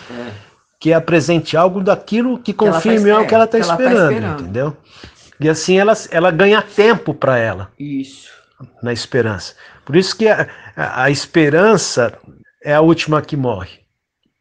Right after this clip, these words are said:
Speaker 2: Porque enquanto a própria estrutura não percebe que essa esperança,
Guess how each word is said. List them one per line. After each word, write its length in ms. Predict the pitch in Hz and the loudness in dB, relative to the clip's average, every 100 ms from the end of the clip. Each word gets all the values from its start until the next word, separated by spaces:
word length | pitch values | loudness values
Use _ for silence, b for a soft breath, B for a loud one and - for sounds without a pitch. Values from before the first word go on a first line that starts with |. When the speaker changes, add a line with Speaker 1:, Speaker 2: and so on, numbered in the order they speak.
| _ _ | _ _
Speaker 2:
Porque 180 | - - | -10 0
enquanto 580 | 165 156 196 247 262 220 | 0 2 4 4 4 0
a 40 | 170 | -2
própria 540 | - 196 247 262 247 | 0 2 2 2 0
estrutura 440 | - 202 170 175 | 0 -6 -2 0
não 140 | 160 160 | 0 0
percebe 760 | 160 156 - 139 117 117 113 _ _ | -2 -2 0 0 0 -4 -14 _ _
que 480 | - - 160 143 139 _ _ - | -12 0 0 0 -6 _ _ -2
essa 380 | 175 214 - | 0 0 0
esperança, 840 | 180 - - 147 131 120 - 98 | -2 -2 -4 -2 -2 -4 -8 -16